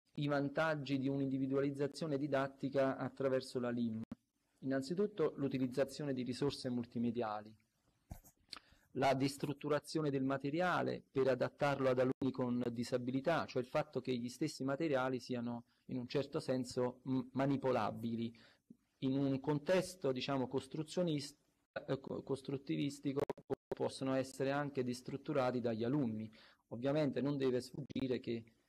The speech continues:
gli alunni con disabilità, e poi bisogna vedere quali disabilità,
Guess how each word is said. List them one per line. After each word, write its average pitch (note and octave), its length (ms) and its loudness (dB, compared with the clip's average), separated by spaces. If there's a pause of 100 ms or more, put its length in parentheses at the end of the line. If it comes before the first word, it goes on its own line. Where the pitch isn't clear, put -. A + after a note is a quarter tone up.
gli C3+ 160 -2
alunni C#3 320 2
con B2+ 200 0
disabilità, C3+ 760 0
e B2+ 140 -6
poi C3+ 300 0
bisogna B2 340 -6
vedere B2 460 -2
quali B2 340 2
disabilità, C3+ 840 -2